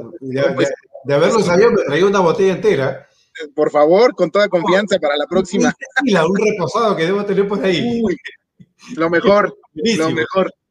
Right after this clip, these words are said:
Speaker 2: <laughs> Entonces.
Speaker 1: Mira, yo te cuento cómo yo veo el tema, ¿no? Eh, digamos, hab-, hablando de Legal Tech, yo creo que tenemos también que tener acá mucho cuidado, sobre todo los jóvenes, los entusiastas, ¿no?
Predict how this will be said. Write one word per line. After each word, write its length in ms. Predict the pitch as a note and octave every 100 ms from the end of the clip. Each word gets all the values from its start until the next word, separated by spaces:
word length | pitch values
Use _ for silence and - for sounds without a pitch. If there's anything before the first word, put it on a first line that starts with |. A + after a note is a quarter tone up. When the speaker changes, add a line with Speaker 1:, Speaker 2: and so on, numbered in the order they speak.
| _ G3+
Speaker 2:
<laughs> 600 | G3 G3+ - _ _ -
Entonces. 460 | C#3+ F#3+ F#3+ E3+
Speaker 1:
Mira, 220 | C#3+ - C#3+ - _ _ -
yo 220 | A3 -
te 120 | B3+
cuento 460 | B3 B3 - A#3 -
cómo 260 | G3 G3+ G3+
yo 180 | G3 F#3
veo 220 | F#3+ E3+
el 160 | C3
tema, 320 | - G#2 - F#2+
¿no? 160 | - _ _ _ _ _ _ _ _ _ G#3
Eh, 600 | D#3 C#3+ C#3 C3 C3 C#3+
digamos, 320 | E3 E3+ C#3+
hab-, 180 | C3 -
hablando 480 | C#3+ C#3 G#3+ A3+ A3
de 100 | E3+
Legal 400 | D#3+ F3+ E3 -
Tech, 300 | E3+ F3 _ _ _ _ _ _ _ _ _ _
yo 220 | D3 D3+
creo 180 | E3+ F3+
que 100 | E3+
tenemos 440 | - A#2+ D3 D#3 D#3
también 280 | C3 C#3+
que 100 | C#3+
tener 300 | C#3 A#2+ C3
acá 220 | C3 C3+ C3+
mucho 420 | C#3+ C#3 C#3+ -
cuidado, 680 | A#2+ A#2 A#2 A2 G#2+ - _ _ _ _ _
sobre 260 | C3 C3 C3
todo 220 | C3 G#3+
los 160 | G3 -
jóvenes, 720 | F#3 F3+ F3+ D#3+ D#3+ D#3 -
los 140 | - A#2
entusiastas, 840 | G2+ G#2+ - D#3 D3 C#3 B2 A2
¿no? 260 | G#2+ D#3+